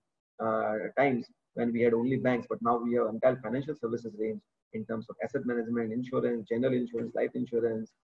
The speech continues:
you know, many more, you know, options are there. So I think that is, uh, good news. Uh, consumption, I think India's per capita income is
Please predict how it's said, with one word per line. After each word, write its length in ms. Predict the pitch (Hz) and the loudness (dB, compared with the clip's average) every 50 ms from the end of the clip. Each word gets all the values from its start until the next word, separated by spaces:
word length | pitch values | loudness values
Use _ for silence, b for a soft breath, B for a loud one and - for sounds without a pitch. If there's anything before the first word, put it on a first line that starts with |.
| _ _ | _ _
you 80 | - - | -4 -2
know, 40 | - | 2
many 220 | - 190 214 202 | 2 2 2 2
more, 360 | 180 170 165 160 156 151 147 | 2 4 4 4 4 4 2
you 60 | 147 139 | 0 0
know, 140 | 139 135 127 117 | 0 -2 -2 -2
options 360 | 113 113 - - 131 127 127 | -4 -6 -6 -4 -4 -2 0
are 120 | 120 104 101 | -2 -2 0
there. 220 | 107 104 92 - - _ _ _ _ - | 0 0 -2 -2 -6 _ _ _ _ -2
So 80 | 135 | -2
I 40 | 139 | 0
think 160 | 170 180 151 117 | 0 0 2 4
that 180 | - 135 135 | 4 4 2
is, 240 | 165 151 - - - 87 117 | 0 -2 -4 -6 -6 -6 -4
uh, 60 | 113 - | -4 -2
good 140 | 120 135 113 | -2 -2 -2
news. 260 | 110 110 110 120 - - - _ _ _ _ _ _ - - | -2 -4 -4 -6 -8 -10 -14 _ _ _ _ _ _ -2 2
Uh, 240 | 123 120 123 127 127 - - - | 4 6 6 4 4 0 -2 0
consumption, 500 | 143 143 143 190 208 180 - 190 185 180 - | 2 4 4 4 4 2 0 0 0 2 2
I 80 | 139 | 0
think 280 | 135 135 - 160 160 156 - - | 0 0 0 -2 -4 -4 -4 -2
India's 360 | 139 131 127 139 147 147 147 - - | 0 4 6 8 8 6 6 4 2
per 120 | 135 143 135 | 0 2 2
capita 340 | 139 135 135 135 131 135 | 2 0 2 0 0 0
income 340 | 127 120 120 - 127 123 123 | 0 0 0 -2 -2 -2 -2
is 80 | 120 | -4